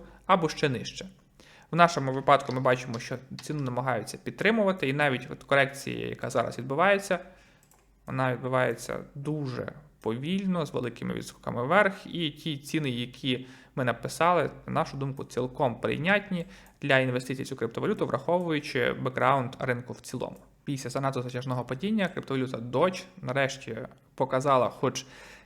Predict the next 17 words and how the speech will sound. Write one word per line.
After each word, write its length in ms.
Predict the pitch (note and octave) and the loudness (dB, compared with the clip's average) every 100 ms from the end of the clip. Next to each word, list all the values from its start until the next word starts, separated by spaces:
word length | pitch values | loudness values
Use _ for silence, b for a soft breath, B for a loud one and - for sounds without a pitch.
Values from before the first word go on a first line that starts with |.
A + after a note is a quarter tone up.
| - | -4
якийсь 540 | B2+ C3 C3 C3 C3 | 0 0 0 -4 -2
локальний 480 | A#2 A#2 B2 B2 B2+ | -4 -2 -2 -2 -4
імпульс 340 | B2+ B2+ A2+ | -6 -4 -4
росту 260 | - A#2+ - | 2 0 0
на 60 | G#2+ | -8
тижневому 540 | A#2 C3 A#2 A#2 A2+ | -6 -2 0 0 -4
таймфреймі, 540 | A2+ G#2+ C#3 F3+ G3+ | -6 -6 0 2 2
проте 540 | F#3 D3 D#3+ D3 D#3+ F#3+ | 0 -2 0 2 2 2
покупці 420 | D3+ C3+ - - | -4 -6 -6 -2
не 100 | F#3 | -2
змогли 640 | C#3+ C#3+ C3+ C3 F3 F3 - | 0 -2 -2 0 2 2 0
закріпитися 640 | B2 A#2+ A2+ - D3 B2 | -2 -6 -4 -4 -2 -2
вище 360 | B2+ D3+ - B2+ | 0 -4 -4 -6
відмітки 380 | A#2+ B2 - B2+ | -4 -6 -8 -12
двісті 380 | A#2+ B2+ - | -8 -8 -8
тридцять 320 | - A2+ - - | -8 -8 -8 -12
сатош. 440 | - - - - | -12 -12 -14 -16